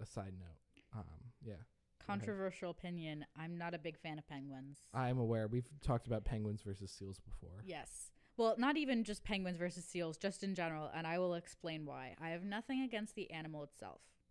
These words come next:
Speaker 2: Penguins
Speaker 1: Okay.
Speaker 2: are cool, but at aquariums, they get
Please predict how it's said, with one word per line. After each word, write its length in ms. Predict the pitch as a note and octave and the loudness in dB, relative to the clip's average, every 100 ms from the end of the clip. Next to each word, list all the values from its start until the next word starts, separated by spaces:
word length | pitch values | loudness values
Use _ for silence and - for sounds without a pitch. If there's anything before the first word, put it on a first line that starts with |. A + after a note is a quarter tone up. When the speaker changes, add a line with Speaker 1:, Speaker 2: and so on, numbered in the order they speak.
| _ _ _ _ _ _ | _ _ _ _ _ _
Speaker 2:
Penguins 360 | - F3 A#3 B3+ | -6 0 2 4
Speaker 1:
Okay. 80 | B3 | 4
Speaker 2:
are 40 | |
cool, 380 | C4+ F4+ - - _ - _ _ _ _ _ | 2 -2 -2 -6 _ -20 _ _ _ _ _
but 380 | A3+ A3 - - - _ _ _ _ _ - | 2 2 0 -10 -16 _ _ _ _ _ -4
at 100 | F3 | -2
aquariums, 880 | F3 - G#3+ A3+ A#3+ C4 C4+ D#4 D4 - A#3 F3+ | 0 4 6 6 6 6 4 2 -4 -16 -12 -4
they 120 | F#3 | -2
get 240 | D#3+ D#3 | -2 -4